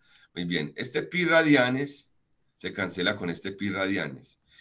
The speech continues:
Y ya me queda en grados. Simplemente es coger ciento ochenta, hacer la operación.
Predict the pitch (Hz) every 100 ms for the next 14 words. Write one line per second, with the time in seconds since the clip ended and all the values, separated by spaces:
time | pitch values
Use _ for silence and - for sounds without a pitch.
0 | - 85 98 127 135 110 101 - 78 78
1 | 120 117 78 76 92 95 123 120 120 117
2 | 85 - 85 78 78 104 120 127 143 147
3 | - 92 104 113 95 85 - 82